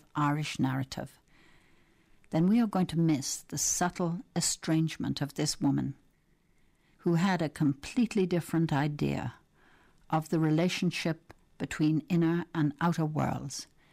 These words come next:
and who offered those as a writer.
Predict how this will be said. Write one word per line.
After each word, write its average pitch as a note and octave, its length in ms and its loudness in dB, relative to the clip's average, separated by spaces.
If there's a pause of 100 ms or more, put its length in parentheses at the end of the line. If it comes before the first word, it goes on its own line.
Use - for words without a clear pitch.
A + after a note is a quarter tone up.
(100)
and D#3 180 0
who E3+ 280 0
offered E3+ 440 -2
those D3 480 0 (480)
as C3+ 220 0
a C3+ 40 0
writer. B2+ 420 -4